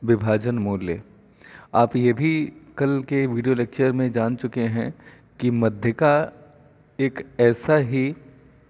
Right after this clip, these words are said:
विभाजन मूल्य है, ठीक है, जो कि किसी भी समंक श्रेणी को दो भागों में बांट देती है।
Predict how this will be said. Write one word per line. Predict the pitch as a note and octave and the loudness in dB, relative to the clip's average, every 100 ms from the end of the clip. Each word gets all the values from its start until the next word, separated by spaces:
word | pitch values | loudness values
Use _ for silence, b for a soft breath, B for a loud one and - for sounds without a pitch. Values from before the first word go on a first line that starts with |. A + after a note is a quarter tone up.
| _ _ _ - C3 | _ _ _ -16 -2
विभाजन | A#2+ A2 A2+ A2+ C#3+ | 0 2 2 4 2
मूल्य | C#3 A#2+ A#2 | 2 0 0
है, | B2 C3+ F3 - - B B B B B _ _ - | 0 0 -2 -10 -20 B B B B B _ _ -6
ठीक | B2+ - | -4 0
है, | D3+ F3 - - - | 0 0 -12 -20 -18
जो | A2 C#3+ C#3 | -2 -2 0
कि | D3+ E3 G3+ - - - _ _ _ _ _ - | -2 -2 -4 -10 -20 -20 _ _ _ _ _ -6
किसी | C#3 - D#3 | -4 0 0
भी | B2+ D3 E3 - - - - | 2 0 0 -4 -12 -20 -4
समंक | B2+ C3+ D#3+ D#3+ | 0 2 0 -2
श्रेणी | C#3+ B2+ A#2+ A#2+ | -2 0 2 2
को | A#2 C3+ D#3 G3 B B B B B _ | 0 0 0 -2 B B B B B _
दो | A2 G#2+ D3 D#3 | -14 0 4 4
भागों | A#2 A2+ G#2 A2 | 4 0 0 -2
में | G#2+ | -2
बांट | G2+ G2 | 0 -2
देती | G2 G2 - A2 | -2 -10 -10 -10
है। | A2 | -10